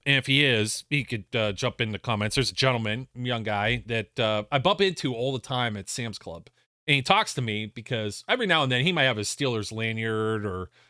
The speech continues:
I don't know, whatever they're allowed to wear with, like, a blue vest or whatever. Do they really have a uniform besides the vest? I don't know. But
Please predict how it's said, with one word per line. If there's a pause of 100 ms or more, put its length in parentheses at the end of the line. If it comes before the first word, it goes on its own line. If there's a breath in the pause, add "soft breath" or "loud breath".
(220 soft breath)
I
don't
know,
whatever
they're
allowed
to
wear
with,
like,
a
blue
vest
or
whatever.
Do
they
really
have
a
uniform
besides
the
vest?
I
don't
know. (440 soft breath)
But